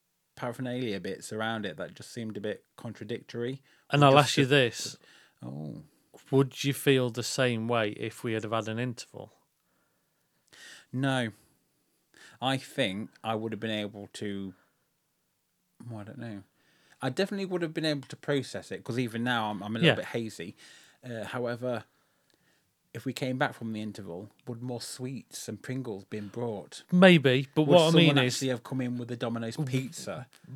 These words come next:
Speaker 2: by
Speaker 1: You
Speaker 2: the
Speaker 1: know?
Speaker 2: time we got to those extra special effects and, and that extra, those things happening,
Speaker 1: Yeah.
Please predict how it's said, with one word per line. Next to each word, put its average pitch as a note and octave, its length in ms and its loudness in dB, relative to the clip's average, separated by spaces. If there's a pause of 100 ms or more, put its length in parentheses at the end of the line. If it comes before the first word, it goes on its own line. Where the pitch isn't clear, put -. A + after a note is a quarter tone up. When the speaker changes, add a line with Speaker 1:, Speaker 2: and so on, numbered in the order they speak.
Speaker 2:
by E3 220 10
Speaker 1:
You D#3+ 80 4
Speaker 2:
the D#3+ 40 4
Speaker 1:
know? - 80 -2
Speaker 2:
time F3 320 8
we D#3 80 6
got E3 300 4
to C#3 100 -4
those C3+ 300 4
extra - 360 -2
special C3 440 2
effects - 480 0
and, B2 200 -2 (320)
and B2+ 180 0
that C3 140 2
extra, C3 520 -2 (680)
those C#3 300 4
things B2+ 260 2
happening, A2+ 720 -2
Speaker 1:
Yeah. A#2 340 -4